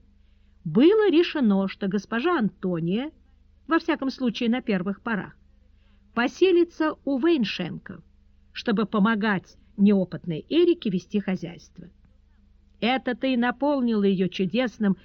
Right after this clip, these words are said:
ощущением, будто на свете никогда не было никакого Бендикса Грюнлиха,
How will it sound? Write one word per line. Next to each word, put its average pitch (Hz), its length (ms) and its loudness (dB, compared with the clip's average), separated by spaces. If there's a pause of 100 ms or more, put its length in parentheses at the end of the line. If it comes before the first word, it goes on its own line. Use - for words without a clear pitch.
(160)
ощущением, 196 1000 -2 (560)
будто 233 320 0
на 247 140 0
свете 285 400 -2
никогда 269 500 -2
не 311 240 -2
было 285 200 -4
никакого 254 560 -4
Бендикса 240 720 -4
Грюнлиха, 208 760 -2